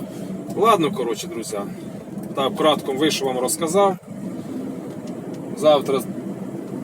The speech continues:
буду в часиків сім виїжджати. О сіми часов починає працювати заправка. Он я проїхав сто дев'яносто чотири кілометри.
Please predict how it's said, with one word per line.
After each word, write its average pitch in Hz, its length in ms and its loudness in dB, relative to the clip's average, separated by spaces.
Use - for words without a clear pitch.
буду 135 220 2
в 113 40 -4
часиків 127 520 0
сім 127 240 2
виїжджати. 143 580 2
О 127 80 2
сіми 131 300 2
часов 135 340 0
починає 120 400 -2
працювати 120 400 0
заправка. 190 680 2
Он 117 200 -6
я 110 80 -4
проїхав 113 560 -2
сто - 260 0
дев'яносто 131 520 0
чотири - 340 0
кілометри. 190 580 2